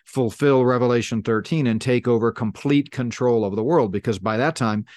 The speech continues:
most countries will already have signed on to a global currency, a digital currency. So,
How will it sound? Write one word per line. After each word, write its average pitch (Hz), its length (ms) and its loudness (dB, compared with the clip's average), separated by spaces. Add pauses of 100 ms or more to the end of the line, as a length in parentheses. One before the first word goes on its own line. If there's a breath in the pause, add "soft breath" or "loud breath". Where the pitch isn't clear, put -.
(220 loud breath)
most 127 460 0
countries 117 400 -2
will 107 140 -2
already 117 440 2
have 107 180 -2
signed 110 380 -2
on 147 180 0
to 110 140 -2
a 104 60 -2
global 107 360 0
currency, 127 440 -2
a 95 80 -2
digital 113 460 0
currency. 92 440 -4
So, 123 300 0